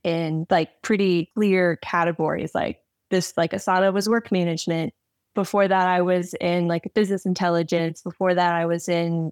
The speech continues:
online communities. And those are super defined categories.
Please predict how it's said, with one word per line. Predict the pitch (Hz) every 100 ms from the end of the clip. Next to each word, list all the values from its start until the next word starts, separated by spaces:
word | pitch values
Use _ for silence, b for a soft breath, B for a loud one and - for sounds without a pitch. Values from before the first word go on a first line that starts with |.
| -
online | 170 185 185 190
communities. | - 208 196 175 160
And | 175 180
those | 180 190
are | 170 -
super | - 208 - 180
defined | 175 - 175 170 170
categories. | - 170 170 170 160 170 165